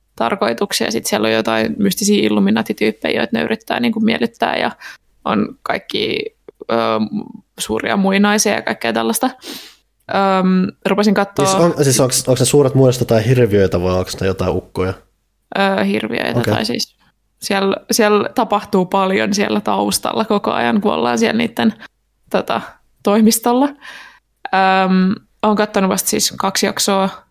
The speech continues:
Speaker 1: en tiedä jatkanko.
Speaker 2: Mm.
Speaker 1: Ö, katsoin tota sen takia, kun siinä on tää mun lempinäyttelijä Lizzie Kaplan on pääosassa. Siinä on se ongelma, että mä en pääse yli siitä, että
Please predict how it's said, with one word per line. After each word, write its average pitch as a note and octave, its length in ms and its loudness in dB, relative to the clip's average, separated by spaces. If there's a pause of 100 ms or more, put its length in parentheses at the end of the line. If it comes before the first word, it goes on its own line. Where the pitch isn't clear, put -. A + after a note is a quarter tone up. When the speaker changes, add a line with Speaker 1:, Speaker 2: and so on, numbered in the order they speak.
(120)
Speaker 1:
en G3 120 2
tiedä F#3+ 180 2
jatkanko. A#3+ 640 0 (540)
Speaker 2:
Mm. G#2 240 -4
Speaker 1:
Ö, G2+ 40 -8 (420)
katsoin - 380 0
tota F#3+ 160 2
sen G3+ 160 2
takia, F#3 320 0
kun F3+ 440 2
siinä G#3+ 260 0
on G#3+ 120 2
tää - 180 -2
mun F#3 180 4
lempinäyttelijä G#3 680 0
Lizzie G3+ 280 0
Kaplan A#3 420 0 (500)
on F#3+ 160 -2
pääosassa. G#3+ 640 0 (140)
Siinä G#3+ 240 0
on G3+ 40 2
se G#3+ 80 2
ongelma, F#3+ 320 4
että G3+ 80 4
mä G3 100 6
en F#3 60 0
pääse G3+ 240 0
yli G3 200 2
siitä, G3 360 -2
että - 220 -12